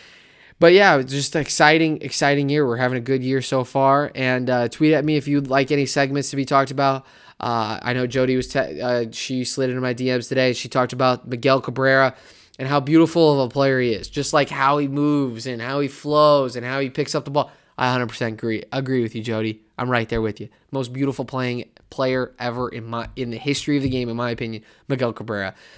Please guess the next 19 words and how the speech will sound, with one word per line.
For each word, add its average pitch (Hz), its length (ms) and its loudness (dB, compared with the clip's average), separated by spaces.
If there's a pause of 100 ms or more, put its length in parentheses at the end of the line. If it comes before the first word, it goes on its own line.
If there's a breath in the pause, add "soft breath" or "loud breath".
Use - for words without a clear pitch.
(220 loud breath)
If - 120 -12
you 175 100 2
wanna 175 240 2
tweet 170 240 2
at 160 160 4
me, 160 120 0
if 151 140 -4
you 151 80 -2
wanna 147 160 0
slide 143 220 2
in 143 80 0
my 139 80 0
D 143 200 -2
Ms 135 100 -2
and 123 60 -6
talk 139 160 0
about 131 200 0
sports, 135 260 -6 (480 soft breath)
I 110 460 -2